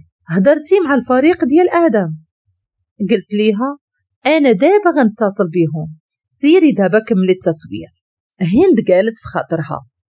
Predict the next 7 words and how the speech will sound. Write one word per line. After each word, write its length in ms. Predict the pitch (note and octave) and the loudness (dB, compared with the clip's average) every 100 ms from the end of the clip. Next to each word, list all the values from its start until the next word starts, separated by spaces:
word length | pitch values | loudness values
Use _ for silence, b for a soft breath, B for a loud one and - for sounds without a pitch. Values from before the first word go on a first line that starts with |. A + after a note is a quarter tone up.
| - | 0
"يلا 460 | B3 G4+ B3 G#3 C4 G3+ | 2 4 2 0 -2 0
وريني 460 | A3+ E3+ D#4 G#4 - | 0 2 2 2 2
حنة 220 | C4 B3 - | 2 2 -2
إيديك 340 | F#3 - A#3+ C4+ F#3 | -8 -4 -4 -4 -2
دابا 260 | F3+ B3+ | -2 -2
سي 220 | C4 - - | -2 -6 -10
آدم." 340 | D#3 C#3+ C#3 | -8 -8 -12